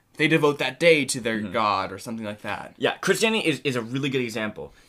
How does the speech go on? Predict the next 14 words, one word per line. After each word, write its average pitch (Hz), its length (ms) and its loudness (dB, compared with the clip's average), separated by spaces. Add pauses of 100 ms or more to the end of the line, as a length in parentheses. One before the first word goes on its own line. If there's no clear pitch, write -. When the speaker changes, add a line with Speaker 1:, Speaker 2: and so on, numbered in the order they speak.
Speaker 2:
because 131 240 0
we 135 80 4
have 120 260 2 (200)
Christmas 135 720 -2
Speaker 1:
Mm-hmm. 110 280 -4 (100)
Speaker 2:
and 120 240 -4
Easter, 147 500 -2 (140)
right? 113 180 0
These 123 160 -4
are, 127 40 -2
like, 113 320 -2
s-, - 240 -12 (260)
you 131 100 -4
know, 110 200 -4